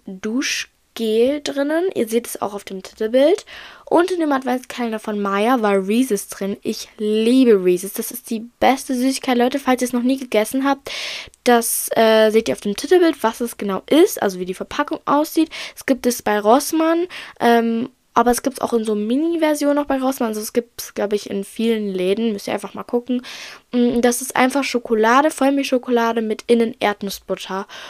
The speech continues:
Und das ist so lecker. Ihr müsst es unbedingt mal probieren. Wenn ihr es noch nie probiert habt, probiert es. Es ist einfach muah.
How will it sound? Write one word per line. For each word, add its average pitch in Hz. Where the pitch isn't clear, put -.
Und 226
das 233
ist 214
so 208
lecker. 185
Ihr 208
müsst 247
es 254
unbedingt 294
mal 254
probieren. 220
Wenn 247
ihr 320
es 330
noch 320
nie 302
probiert 269
habt, 247
probiert 190
es. -
Es -
ist 220
einfach 220
muah. 214